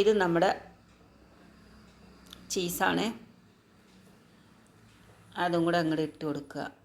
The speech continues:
ചീസും കൂടെ ഇട്ട് ഇതിൽ കൂടെ അങ്ങോട്ട് നല്ലതുപോലെ യോജിപ്പിച്ച് കൊടുക്കുക. നല്ല ടേസ്റ്റാണ്. ഇത് മാത്രം വെച്ച് നമുക്ക് ചപ്പാത്തിക്കൊക്കെ എടുക്കാം കേട്ടോ.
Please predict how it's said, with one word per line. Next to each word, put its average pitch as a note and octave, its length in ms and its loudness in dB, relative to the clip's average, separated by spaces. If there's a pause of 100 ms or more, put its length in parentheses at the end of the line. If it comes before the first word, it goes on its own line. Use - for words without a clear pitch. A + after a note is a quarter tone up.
(1300)
ചീസും E3 460 -8
കൂടെ F3 200 -2
ഇട്ട് - 220 -6 (520)
ഇതിൽ F3 140 -4 (100)
കൂടെ F3 140 0
അങ്ങോട്ട് D#3+ 300 -2
നല്ലതുപോലെ D3+ 760 0 (500)
യോജിപ്പിച്ച് D#3 560 0
കൊടുക്കുക. - 340 -10 (460)
നല്ല E3 180 -2 (160)
ടേസ്റ്റാണ്. D#3+ 600 -2 (420)
ഇത് F3+ 100 -4 (120)
മാത്രം F3+ 520 0
വെച്ച് G3 240 -4
നമുക്ക് F3 240 -2 (120)
ചപ്പാത്തിക്കൊക്കെ F#3 840 2
എടുക്കാം D#3+ 340 -6
കേട്ടോ. E3 260 -2